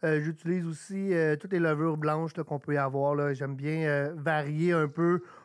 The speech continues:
pour vérifier les différents goûts. Et ça va faire partie des prochains podcasts qu'on va faire avec Kev. Euh, on va faire des, des tests de levure éventuellement dans l'année. C'est sûr qu'on va faire des comptes de levure. Fait qu'on va vérifier combien il y a de levure fraîche dans chaque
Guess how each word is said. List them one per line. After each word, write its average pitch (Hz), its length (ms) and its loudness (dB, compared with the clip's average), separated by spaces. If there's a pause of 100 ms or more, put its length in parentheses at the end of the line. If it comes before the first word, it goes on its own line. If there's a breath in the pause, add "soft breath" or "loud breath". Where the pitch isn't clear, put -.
pour 165 200 2
vérifier 151 440 -2
les 160 100 0
différents 143 420 -2
goûts. 170 260 -2 (340 loud breath)
Et 294 280 2
ça 220 100 2
va 175 140 0
faire 202 160 0
partie 180 260 -2
des 269 120 0
prochains 175 300 -2
podcasts 196 440 0
qu'on 175 100 0
va 151 100 2
faire 175 180 0
avec 151 260 0
Kev. 190 300 2 (380 loud breath)
Euh, 151 120 2
on 143 200 0
va 147 180 0
faire 190 200 2
des, 165 140 2
des 143 160 0
tests 175 280 0
de 160 60 2
levure 147 420 2
éventuellement 151 680 0
dans 160 120 0
l'année. 147 380 0
C'est 165 80 -10
sûr 185 140 -8
qu'on 165 140 -2
va 143 140 -2
faire 160 140 -2
des 151 120 0
comptes 160 200 -4
de 151 80 2
levure. 143 380 2
Fait 160 100 -4
qu'on 147 160 -2
va 143 80 2
vérifier 151 320 -4
combien 185 220 -2
il 180 60 -6
y - 20 -2
a 170 40 -4
de 156 60 -2
levure 151 260 0
fraîche 175 500 -2
dans 147 160 0
chaque 175 260 -4